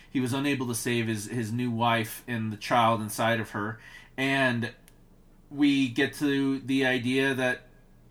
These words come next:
you know, they, they, they board that one ship they had, uh, <clears throat> they, they, they saved the Spikes,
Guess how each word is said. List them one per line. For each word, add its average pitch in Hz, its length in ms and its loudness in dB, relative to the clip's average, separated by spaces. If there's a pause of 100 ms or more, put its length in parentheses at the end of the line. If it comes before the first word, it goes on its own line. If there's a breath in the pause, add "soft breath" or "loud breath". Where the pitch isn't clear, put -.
(520)
you 139 100 -4
know, 127 160 -6
they, 120 160 -4
they, 123 220 -2
they 120 180 -2
board 127 340 -4
that 123 220 0
one 127 200 -4
ship 123 340 -4
they 127 160 -2
had, 127 380 4 (540 loud breath)
uh, 123 320 2
<clears throat> 123 80 -10
they, 131 120 0
they, 135 280 2
they 131 180 0
saved 135 460 0
the 131 80 -4
Spikes, - 840 0